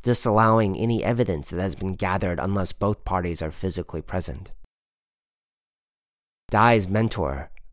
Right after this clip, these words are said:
Wei Wujun, is a Sichuanese detective who achieved minor celebrity in the late nineteen nineties for his championing of wronged wives, using evidence he collected to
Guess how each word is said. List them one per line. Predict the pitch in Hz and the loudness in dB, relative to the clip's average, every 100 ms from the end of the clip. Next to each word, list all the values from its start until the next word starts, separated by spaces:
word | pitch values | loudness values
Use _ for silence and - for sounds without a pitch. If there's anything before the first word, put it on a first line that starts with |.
| - - | -20 -8
Wei | 107 113 92 | 0 0 0
Wujun, | 78 87 92 104 101 110 - - - - - - - | -2 -4 -2 0 0 -2 -8 -16 -18 -18 -18 -20 -6
is | 101 101 | -2 0
a | 98 90 - | 0 0 -2
Sichuanese | - 131 - 113 110 113 101 | 2 2 2 2 2 0 0
detective | 104 - 107 - 85 76 87 | -2 -2 -4 -4 -6 -6 -4
who | 92 87 - | -4 -4 -4
achieved | 104 - 117 104 - | -4 0 0 -2 -4
minor | 104 113 113 | 0 2 2
celebrity | - 104 110 113 98 92 | 2 0 0 0 0 -2
in | 85 85 | -2 -2
the | 87 | -2
late | 92 92 | -4 -4
nineteen | 85 98 - 101 95 | -4 -4 -4 -4 -2
nineties | 90 101 90 78 76 - - - | -2 -4 -4 -6 -8 -8 -6 0
for | 143 127 | 4 6
his | 135 120 | 6 2
championing | - 143 143 143 120 101 98 92 | 2 2 2 4 2 2 0 -2
of | 87 90 - - | -2 -4 -8 -6
wronged | 101 107 107 110 | 0 4 4 0
wives, | - 95 107 90 78 76 - - - - | -2 2 2 2 -2 -6 -8 -12 -18 -6
using | 104 98 95 | -2 0 0
evidence | 80 107 98 92 82 | -2 -2 -2 -2 -4
he | - | -6
collected | 90 98 95 - 85 76 | -6 -4 -4 -4 -6 -8
to | - 87 80 | -6 -6 -8